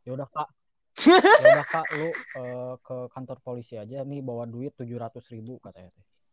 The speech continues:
Speaker 1: "Kasih ke bokapnya," gitu.
Speaker 2: <laughs> Anjing.
Speaker 1: "Kasih ke, ke
Speaker 2: Aduh.
Speaker 1: polisinya."
Speaker 2: Kok Abah yang mensupport anaknya buat nyogok, anjing?
Speaker 1: Ya udah, eh, per-, enggak sih, pertamanya gini dulu. "Kak, eh, coba lagi lah tahun sekarang ke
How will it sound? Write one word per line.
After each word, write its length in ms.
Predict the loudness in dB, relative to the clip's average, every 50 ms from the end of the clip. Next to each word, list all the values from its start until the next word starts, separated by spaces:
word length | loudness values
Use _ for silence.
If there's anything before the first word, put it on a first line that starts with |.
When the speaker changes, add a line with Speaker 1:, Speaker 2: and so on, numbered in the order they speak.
| _ _ _ _
Speaker 1:
"Kasih 240 | -16 -16 -16 _
ke 140 | _ _ -20 -20
bokapnya," 460 | _ _ _ -14 -12 -12 -12 -12 -10 -2
gitu. 120 | 2 4
Speaker 2:
<laughs> 60 | 6 8
Anjing. 400 | 8 10 10 10 8 6 4 0 -6 _ _ _ -20 -20 -20 -20 _ _ _
Speaker 1:
"Kasih 220 | -16 -12 -12 -10 -6
ke, 120 | -4 -4 -4
ke 160 | -4 -2 -2
Speaker 2:
Aduh. 240 | -2 -2 -2 -4 -4
Speaker 1:
polisinya." 400 | -2 -2 -2 -2 -4 -6 -6 -8 -8 -8 -12 -20 -20 0
Speaker 2:
Kok 200 | _ 4 6 6 2 -2 _ -6
Abah 220 | 2 4 6 8 8
yang 160 | 8 6 4 2
mensupport 600 | -4 -6 0 2 0 0 4 8 8 8 8 8
anaknya 460 | 4 4 4 6 4 2 4 4 4 4
buat 240 | 6 6 6 4 4
nyogok, 480 | 4 6 6 6 8 10 8 8 8 6 2
anjing? 420 | 0 0 -2 -6 -10 -8 -8 -10 -8
Speaker 1:
Ya 120 | -8 -10 -8
udah, 180 | -6 -6 -6 -8 -10 -14 _ _ _ _
eh, 320 | _ -14 -14 -12 -12 -14 -16 -18 _ _ _ _ _
per-, 180 | -8 -8 -8
enggak 240 | -10 -8 -6 -6 -6
sih, 140 | -6 -6 -10
pertamanya 320 | -10 -8 -8 -8 -6 -6 -6
gini 160 | -6 -6 -6
dulu. 240 | -6 -6 -6 -8 -8 -10 _ _ _ _ _ _ _ _ _ _ _
"Kak, 200 | _ -8 -8 -8 -10
eh, 320 | -12 -14 -12 -12 -12 -14 -16 -18 _ _ _
coba 200 | -8 -6 -6 -6 -6
lagi 160 | -6 -8 -8 -8
lah 160 | -8 -8 -8
tahun 220 | -10 -10 -12 -12
sekarang 320 | -12 -12 -12 -12 -12 -12 -12
ke 160 | -12 -10